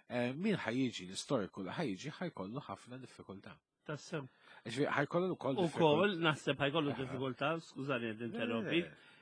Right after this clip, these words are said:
Speaker 2: Lam-, eh, ngħidu li għandu aċċess għal, għal, għal ħajja virtwali tagħna. Sewwa permezz ta' jiena f'kumpaniji ta' sigurtà li jgħidu li jżommu l-emails kollha tagħna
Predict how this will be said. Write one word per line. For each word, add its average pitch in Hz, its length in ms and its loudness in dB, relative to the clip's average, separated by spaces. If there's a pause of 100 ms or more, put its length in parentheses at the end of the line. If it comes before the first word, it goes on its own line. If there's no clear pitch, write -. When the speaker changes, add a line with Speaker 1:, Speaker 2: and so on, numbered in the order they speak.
Speaker 2:
Lam-, 165 440 2 (160)
eh, 214 220 0
ngħidu 160 280 4
li 160 100 4
għandu 131 320 2
aċċess - 720 -4
għal, 135 420 0
għal, 131 520 2
għal 131 200 0
ħajja 131 280 0
virtwali 127 500 0
tagħna. 104 420 -4 (340)
Sewwa 127 340 2
permezz 123 520 -2
ta' 120 160 2 (320)
jiena 139 240 -2
f'kumpaniji 131 600 0
ta' 123 120 -4
sigurtà 127 560 -4 (160)
li 120 180 -2
jgħidu 113 280 -4
li 120 120 -6
jżommu 113 300 -4
l-emails 117 400 -4
kollha 120 280 -2
tagħna 127 440 2